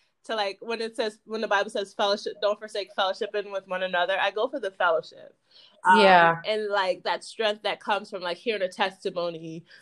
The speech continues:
Speaker 1: or hearing that God did this for a certain person and,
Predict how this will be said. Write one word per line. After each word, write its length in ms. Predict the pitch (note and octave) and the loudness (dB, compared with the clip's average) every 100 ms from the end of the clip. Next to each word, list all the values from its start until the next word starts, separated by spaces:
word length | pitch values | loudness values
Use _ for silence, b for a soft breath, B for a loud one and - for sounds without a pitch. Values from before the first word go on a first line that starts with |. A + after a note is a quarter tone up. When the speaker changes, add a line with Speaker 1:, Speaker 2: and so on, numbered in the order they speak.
| b - | b 4
Speaker 1:
or 520 | G3+ F#3+ F#3+ F#3 D#3+ | 8 8 8 4 0
hearing 440 | - B3+ A3 G#3 G3 | -6 -2 0 0 0
that 140 | F3 | 0
God 280 | F3 F3 F3 | 4 4 2
did 240 | F#3+ F3+ | -4 -2
this 260 | F#3+ F#3+ - | -4 -4 -4
for 80 | F3 | -8
a 40 | |
certain 320 | F3 E3 E3 | -4 -6 -6
person 680 | F#3 F3 - E3+ D3+ D#3+ D#3+ | -2 -2 -2 -6 -6 -8 -6
and, 200 | D#3 | -10